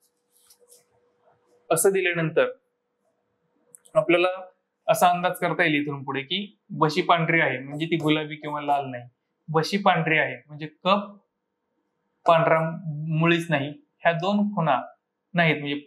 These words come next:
मग कप पांढरा नाही, पिवळा नाही, म्हणजे कप कसा असेल? निळा असेल. हा निळा असेल म्हणजे हा निळा नसेल. त्यानंतर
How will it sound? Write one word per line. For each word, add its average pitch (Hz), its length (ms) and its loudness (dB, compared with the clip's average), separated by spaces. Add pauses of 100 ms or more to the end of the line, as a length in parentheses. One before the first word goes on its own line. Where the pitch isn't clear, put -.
(140)
मग 156 340 -2
कप 185 400 0
पांढरा 160 380 2
नाही, 165 180 -4
पिवळा 160 340 0
नाही, 143 180 -2
म्हणजे 139 220 -8
कप 165 300 -4
कसा 165 220 2
असेल? 175 340 -2 (480)
निळा 156 280 4
असेल. 143 380 -2 (460)
हा 175 60 4
निळा 170 260 6
असेल 170 240 4
म्हणजे 160 300 -2
हा - 280 4
निळा 165 300 4
नसेल. 135 340 -8 (3000)
त्यानंतर 156 480 -4